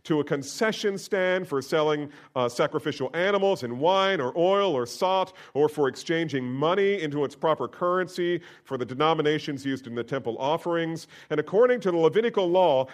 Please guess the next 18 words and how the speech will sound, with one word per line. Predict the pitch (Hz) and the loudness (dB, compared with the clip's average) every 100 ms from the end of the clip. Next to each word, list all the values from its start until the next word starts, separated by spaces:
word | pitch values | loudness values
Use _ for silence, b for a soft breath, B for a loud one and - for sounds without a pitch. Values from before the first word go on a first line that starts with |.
| B - | B 0
any | 190 226 240 240 | 2 4 2 -2
animal | 220 220 233 170 139 143 | -2 0 2 2 2 0
provided | 170 147 170 208 226 196 | 0 0 4 4 4 4
by | 202 | 0
the | 196 196 | 0 -2
priests | - 208 165 135 - - B B | -2 0 0 -2 -8 -18 B B
could | 175 | 0
be | 156 156 | 2 0
offered | 180 208 196 143 135 | 4 2 2 0 0
at | 143 | 0
the | 147 | -4
temple. | - 175 127 107 80 - _ _ _ _ _ b b | -2 -2 -2 -6 -6 -12 _ _ _ _ _ b b
But | 135 185 | 4 6
if | 254 269 | 6 4
the | 254 | -6
chief | - 226 214 - | -2 -4 -4 -2
priest | 208 156 143 | 0 0 0
in | 165 | -4